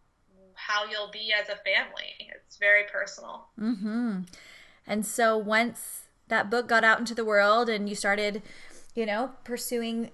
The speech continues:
Speaker 2: that, how quickly did, did that all happen?
Speaker 1: So we started the process, um, in August of twenty sixteen. Uh, we finished our home study in, on Halloween.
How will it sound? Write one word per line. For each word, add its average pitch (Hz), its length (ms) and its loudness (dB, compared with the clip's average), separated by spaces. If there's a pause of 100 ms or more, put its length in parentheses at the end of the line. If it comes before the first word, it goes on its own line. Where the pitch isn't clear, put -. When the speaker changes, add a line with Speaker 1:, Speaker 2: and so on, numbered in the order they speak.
Speaker 2:
that, 226 440 2
how 247 180 0
quickly 254 440 -2
did, 196 480 0 (920)
did 208 180 -2
that 185 140 2
all 180 140 2
happen? 180 460 -10 (920)
Speaker 1:
So 233 80 -8
we 240 80 -2
started 254 460 2
the 359 80 -4 (120)
process, 226 920 0 (280)
um, 196 400 0 (280)
in 208 240 4 (200)
August 202 960 0 (580)
of 196 80 -14 (160)
twenty 220 320 -4
sixteen. 214 960 -4 (580)
Uh, 214 200 4
we 214 100 0 (160)
finished 269 320 6
our 247 160 4
home 247 400 -6
study 208 720 -4
in, 208 260 -4 (600)
on 220 160 2
Halloween. 226 680 -2